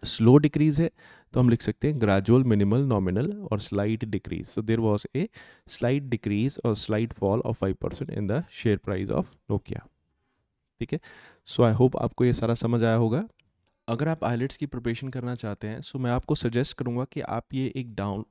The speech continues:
मोबाइल डाउ-, एप्लीकेशन डाउनलोड करें जिसका नाम है My School। So जब आप ये एप्लीकेशन डाउनलोड करेंगे तो आपको एक वेबसाइट कोड एंटर करना पड़ेगा, वो है डब्ल्यू सी एल ई नाइन जेड कैपिटल लेटर्स में।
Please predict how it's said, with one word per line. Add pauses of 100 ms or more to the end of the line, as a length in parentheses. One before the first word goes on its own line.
मोबाइल
डाउ-, (160)
एप्लीकेशन
डाउनलोड
करें
जिसका
नाम
है
My
School। (580)
So
जब
आप
ये
एप्लीकेशन
डाउनलोड
करेंगे (140)
तो
आपको
एक
वेबसाइट
कोड
एंटर
करना
पड़ेगा,
वो
है
डब्ल्यू
सी (300)
एल
ई
नाइन
जेड
कैपिटल
लेटर्स
में।